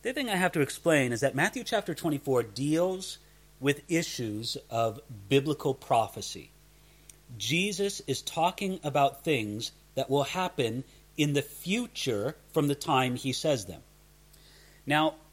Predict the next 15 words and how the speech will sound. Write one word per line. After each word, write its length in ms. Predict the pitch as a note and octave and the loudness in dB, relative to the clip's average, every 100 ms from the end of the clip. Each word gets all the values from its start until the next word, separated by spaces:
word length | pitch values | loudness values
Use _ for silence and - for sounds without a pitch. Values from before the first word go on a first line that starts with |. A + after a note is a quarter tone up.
| - | -8
whenever 260 | D#3 - G3+ | 0 2 2
you're 100 | B3+ | 0
talking 380 | - G3 F#3+ F3+ | 0 0 0 0
about 220 | D3 B2+ | 2 2
biblical 340 | C3+ C#3 D3 | 0 0 -2
prophecy, 800 | C3+ C#3+ C3+ D3 C3+ - G#2 G#2 | -2 2 2 2 -2 -2 -6 -6
you 160 | C3 B2 | -6 -6
run 380 | A#2 C3 D#3+ F#3 | 2 4 4 2
into, 880 | D#3+ D3+ C3+ - C#3 B2+ B2+ B2 B2 - - - - | 2 2 0 -4 -4 -2 -2 -4 -10 -18 -20 -16 -2
uh, 380 | A#2+ A2 G#2+ F#2 E2+ - - - E3+ D3+ | 0 0 -2 -10 -14 -18 -20 -18 -12 0
great 220 | F#3 F#3 | 2 2
controversy 720 | - F3 E3+ C#3 A2+ G#2 - | 2 4 4 0 -2 -4 -4
among 220 | G#2+ G2+ | -6 -8
Christians. 560 | - G2 - - - - - - - - - - - - - C3 | -8 -8 -10 -12 -16 -20 -20 -20 -20 -20 -20 -20 -20 -20 -12 -4
Different 560 | D3 D3 - G3+ A3 | 0 0 2 -2 -2